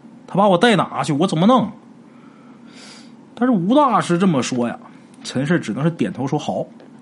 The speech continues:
你甭管怎么样了，只能按吴大师说的来。这吴大师如果说，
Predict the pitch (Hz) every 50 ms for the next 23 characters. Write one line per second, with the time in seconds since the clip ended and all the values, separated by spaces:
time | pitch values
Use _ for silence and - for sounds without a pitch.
0 | - - - - 165 196 208 208 226 208 151 110 123 165 208 202 131 101 92 -
1 | - - - - - - - - - 143 135 156 214 254 233 - 254 220 156 143
2 | 170 220 208 185 156 151 - 165 160 151 - 175 180 160 113 98 92 107 135 165
3 | 180 156 151 196 269 285 269 269 220 175 190 220 214 190 190 214 220 190 123 113
4 | 143 156 165 160 151 127 95 90